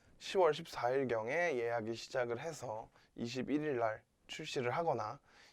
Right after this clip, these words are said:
이십일 일 날 예약을 해서 이십팔 일 출시가 하는 것 두 가지 안이 현재 통신사 내부에서 논의 중이라고 합니다. 뭐 아마 국내가 출시가 돼도 이 아이폰 세븐 제트 블랙 색상은 아마 가장 인기가 많아서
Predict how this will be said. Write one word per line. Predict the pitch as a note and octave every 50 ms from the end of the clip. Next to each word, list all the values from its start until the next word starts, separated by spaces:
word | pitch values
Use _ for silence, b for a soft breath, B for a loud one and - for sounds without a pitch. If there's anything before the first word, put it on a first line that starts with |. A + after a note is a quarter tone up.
| B -
이십일 | - B2 B2+ B2 C3 D3 A#2 C#3+ D3+ D3+
일 | C#3 C3+ B2+ A2+
날 | A2+ A#2+ C3+ C#3+ B2+
예약을 | A#2 A2+ A2+ A2+ A2 A#2 B2
해서 | C3+ C3+ B2 A#2 A2 A2
이십팔 | A2 B2 A#2 B2+ B2 - - - A#2+ A#2+
일 | B2 C3 C#3 C#3+ C#3+ B B B B B B _
출시가 | - - D#3+ D3+ - - D3+ D3 B2+ B2+ B2+ B2+
하는 | C3 E3 E3 E3 D#3 C3+
것 | A#2 A2+ G#2+ - -
두 | - B2+ B2
가지 | A#2+ D3 C#3+ C#3+ C3+ C#3+
안이 | B2 A2+ G#2 A2+ B2+ C3 A#2 A2+ A#2 B2+ B B B B B
현재 | - C3 B2 B2
통신사 | - - D#3+ D3+ D#3+ D#3 D3 C#3+ A#2+
내부에서 | A2+ A2+ A2+ A2 A2+ A2+ A2+ A2 A#2 A#2
논의 | A#2 A2+ A2+ A2+ A#2 A#2
중이라고 | A2+ - - A2+ A2 G#2+ G2 F#2+ G2 - C3+
합니다. | C#3+ D#3 C#3 A#2 G#2+ - - - B B B B B B B
뭐 | - C3+ B2
아마 | A#2 C3 C3+
국내가 | B2+ - C3+ B2+ B2+ C3 B2+ A#2+ A#2 A2+ A#2 B2
출시가 | - - D3+ C#3+ - - C3 C#3 B2+
돼도 | - - A2+ G#2+ - G#2+ G#2 A2 B2 - B B B B B B B -
이 | A#2+ A#2
아이폰 | A2+ A#2 A#2+ - B2+ A#2+
세븐 | A2+ - C#3 C3 C#3+ C#3 C#3+ D3+ D#3 D#3 D#3 -
제트 | - - A#2 A#2 - B2+
블랙 | B2 A#2+ A#2+ A#2
색상은 | - C3 - - C3+ B2+ A#2 A2 A2 B2 -
아마 | - A2 A2 A#2+
가장 | B2+ - - - A2+ C#3 C3+ B2
인기가 | A#2+ A#2 A2 - B2 A#2
많아서 | A2 G2+ F2+ A2+ B2 B2+ A#2 A#2 G2 G#2 A#2